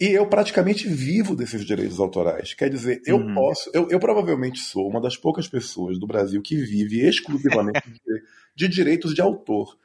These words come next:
Speaker 1: Tudo bem, eu não vivo de direitos autorais de meus livros de ficção. Eu não vivo de direitos autorais de meus quadrinhos. Não vivo, sou muito honesto. Eu vivo de direitos autorais de astrologia.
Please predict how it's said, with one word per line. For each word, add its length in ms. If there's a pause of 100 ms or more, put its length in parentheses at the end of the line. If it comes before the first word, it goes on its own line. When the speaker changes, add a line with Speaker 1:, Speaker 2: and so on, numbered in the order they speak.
(220)
Speaker 1:
Tudo 160
bem, 160 (200)
eu 80
não 160
vivo 200
de 140
direitos 340
autorais 460
de 80
meus 200
livros 340
de 80
ficção. 520
Eu 140
não 160
vivo 240
de 140
direitos 260
autorais 400
de 60
meus 180
quadrinhos. 420
Não 200
vivo, 260
sou 160
muito 180
honesto. 400
Eu 160
vivo 300
de 100
direitos 360
autorais 420
de 60
astrologia. 760